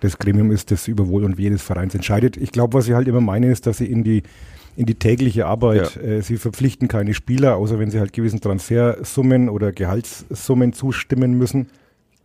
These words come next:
Speaker 1: Sie geben keine Taktik vor.
Speaker 2: Ja.
Speaker 1: Und ich glaub, das ist damit gemeint, dass da natürlich, äh, der Aufsichtsrat an seine strukturellen Grenzen stößt.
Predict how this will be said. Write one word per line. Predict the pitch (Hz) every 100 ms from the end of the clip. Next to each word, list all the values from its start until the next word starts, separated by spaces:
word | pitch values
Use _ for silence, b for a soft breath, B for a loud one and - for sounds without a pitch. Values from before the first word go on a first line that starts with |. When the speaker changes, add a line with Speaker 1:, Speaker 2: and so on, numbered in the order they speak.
| _ _ _ - B B
Speaker 1:
Sie | B 113
geben | 110 101
keine | 98 98 92
Taktik | 107 - 135
vor. | - 123 120 104 B B B
Speaker 2:
Ja. | 98
Speaker 1:
Und |
ich | 101
glaub, | 117 101
das | 117
ist | -
damit | 113 104
gemeint, | 107 98 92 92
dass | 92
da | - 104
natürlich, | 110 113 107 -
äh, | - 95 92 76 _ - -
der | -
Aufsichtsrat | 98 110 95 107 101
an | 92
seine | - 92 92 82 -
strukturellen | - - 104 - 107 107 98
Grenzen | 98 104 104
stößt. | - 117 107